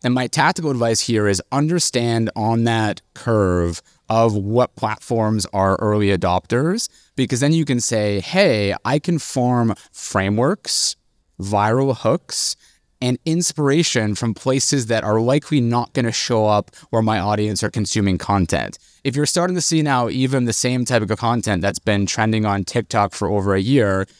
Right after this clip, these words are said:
shortcut videos, subtitles of highlights, emojis, camera cuts, fifteen to thirty second curiosity gap hooks, that's coming to LinkedIn now,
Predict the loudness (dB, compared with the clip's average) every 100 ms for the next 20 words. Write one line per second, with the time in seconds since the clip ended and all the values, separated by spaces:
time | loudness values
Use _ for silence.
0 | _ -10 0 2 2 -2 0 0 0 2
1 | 2 0 -2 -6 -8 _ _ _ -6 0
2 | 0 0 -2 -2 0 -2 -2 -2 0 0
3 | 0 0 -2 -6 -8 _ _ 0 2 2
4 | 2 0 2 2 0 -6 _ _ -6 -2
5 | 0 2 0 -2 -2 -2 -2 -4 -6 -8
6 | _ _ _ -16 -2 -2 0 0 0 -2
7 | 0 0 0 0 0 0 -2 -2 -2 0
8 | 0 0 0 0 0 0 0 0 0 -4
9 | -6 -2 -2 -2 -6 -6 -8 _ _ -4
10 | -2 0 0 2 0 0 0 2 2 -2
11 | -8 -4 -2 0 2 0 -2